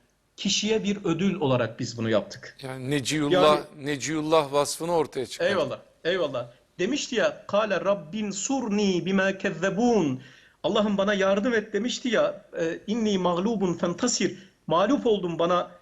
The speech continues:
Speaker 1: yardım
Speaker 2: Çok
Speaker 1: et."
Speaker 2: güzel.
Speaker 1: demişti ya. İşte
Speaker 2: Hocam çok güzel.
Speaker 1: ondan dolayı yaptık. Bu çok mühimdir. Ve, e, sonrasında burada hocam çok mühim bir şey söyledi biraz önce.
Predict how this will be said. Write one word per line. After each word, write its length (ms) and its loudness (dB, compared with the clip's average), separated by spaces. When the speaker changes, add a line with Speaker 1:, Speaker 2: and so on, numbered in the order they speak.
Speaker 1:
yardım 260 2
Speaker 2:
Çok 80 -2
Speaker 1:
et." 60 0
Speaker 2:
güzel. 180 -4
Speaker 1:
demişti 360 -2
ya. 120 2
İşte 280 -2
Speaker 2:
Hocam 140 2
çok 240 -12
güzel. 200 -2
Speaker 1:
ondan 220 2
dolayı 240 2
yaptık. 320 -2
Bu 80 -8
çok 240 -4
mühimdir. 520 2
Ve, 260 2
e, 400 0
sonrasında 800 0
burada 180 0
hocam 320 0
çok 180 -2
mühim 240 2
bir 60 -2
şey 180 0
söyledi 380 0
biraz 240 2
önce. 400 0